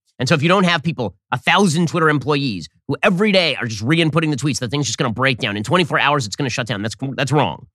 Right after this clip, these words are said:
Okay, the, what the engineers are there to do is they are there to stop an emergency meltdown. So somebody hacks the system, for example, or there's a major bug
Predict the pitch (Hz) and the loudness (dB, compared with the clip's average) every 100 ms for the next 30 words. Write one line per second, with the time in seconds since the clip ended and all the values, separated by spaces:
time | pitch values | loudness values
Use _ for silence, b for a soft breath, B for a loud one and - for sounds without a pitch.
0 | _ _ _ _ _ _ - 107 - 107 | _ _ _ _ _ _ -6 -6 -4 -4
1 | 95 120 143 190 180 190 151 139 139 143 | -2 0 4 4 4 4 4 2 4 2
2 | - 143 220 131 127 131 _ _ - 127 | 0 0 2 2 0 -4 _ _ -4 2
3 | 170 156 160 156 139 170 143 147 139 139 | 4 4 2 0 -2 0 0 0 0 0
4 | 131 139 120 117 110 85 65 90 113 107 | 0 -2 0 0 0 -4 -6 -6 -6 -2
5 | 123 113 127 117 - 123 120 - 95 90 | -2 0 0 0 -2 -6 -6 -4 -4 -4
6 | 92 82 80 71 53 - _ - 110 117 | -4 -6 -6 -8 -12 -14 _ -6 0 0
7 | 117 117 135 135 131 107 131 104 73 | 2 2 2 2 0 4 4 4 -2